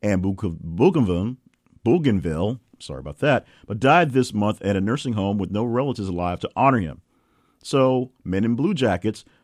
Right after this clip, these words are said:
V F W Post twenty-two eighty-five, East Chester, American Legion Post one thousand nine, Yorktown, and others, their hair gone gray or white,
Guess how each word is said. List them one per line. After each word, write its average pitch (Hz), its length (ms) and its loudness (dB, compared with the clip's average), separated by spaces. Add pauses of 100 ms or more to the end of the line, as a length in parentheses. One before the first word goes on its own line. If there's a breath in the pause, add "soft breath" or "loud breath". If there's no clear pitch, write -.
(140 soft breath)
V 113 460 2
F 127 260 0
W 98 340 0
Post 95 360 -4
twenty-two 110 440 -6
eighty-five, 101 640 -2
East 120 200 -2
Chester, 110 480 -4 (280 soft breath)
American 113 380 -2
Legion 120 260 0
Post 113 300 -2
one 107 540 -2
thousand 117 560 -2
nine, 107 360 0
Yorktown, 87 580 -4 (180 soft breath)
and 90 220 -6
others, 110 400 0 (460 soft breath)
their 90 320 0
hair 123 280 4
gone 127 320 0
gray 127 220 2
or 180 160 2
white, 120 400 4